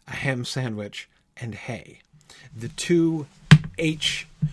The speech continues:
food words, or vaguely food words. Well, hay is food, just not necessarily for humans. Um, the two H hay words, or no, H food words that Alice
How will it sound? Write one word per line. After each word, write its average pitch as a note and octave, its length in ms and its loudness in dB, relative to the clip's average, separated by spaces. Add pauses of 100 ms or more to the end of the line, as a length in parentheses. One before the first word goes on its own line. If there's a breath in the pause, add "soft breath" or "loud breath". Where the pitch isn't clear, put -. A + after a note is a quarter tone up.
food G3 540 0
words, A2+ 560 -8 (460 loud breath)
or A#2 180 -2
vaguely A#2 500 -2
food G2 360 -10
words. F2+ 280 -14
Well, G#3+ 380 -2
hay D3 160 2
is E3+ 200 4
food, C#3+ 500 2
just A#2 260 -8
not A#2 180 -10
necessarily D#3+ 600 0
for E3+ 100 0
humans. F3 400 0 (500 loud breath)
Um, C3+ 360 0 (920 soft breath)
the D3+ 160 -4
two F3+ 360 4
H D#3+ 320 -6
hay D3 300 -2
words, F#2 540 -8 (540)
or A2+ 280 -10
no, G2 260 -10 (100)
H - 420 -8 (680)
food F3+ 420 4
words G2+ 400 -10 (520 soft breath)
that C3 360 -4
Alice B2 560 -6